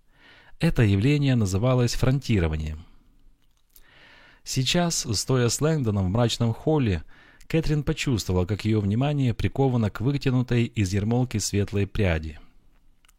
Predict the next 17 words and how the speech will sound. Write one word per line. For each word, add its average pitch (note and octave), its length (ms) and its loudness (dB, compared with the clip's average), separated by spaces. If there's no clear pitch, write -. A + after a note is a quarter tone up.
Его B2+ 300 4
вывод C#3 400 4
был C3 180 4
шокирующим F2+ 840 0
и D3 100 -2
логичным. F#2 560 -2
Он D3 200 0
думает, C#3+ 320 0
что - 200 -4
Голем D3+ 440 0
и C3+ 100 -4
Саша – C3 600 -4
один G#2 340 -2
и - 140 -10
тот F#2 220 -2
же F#2 80 -2
человек. E2+ 600 -4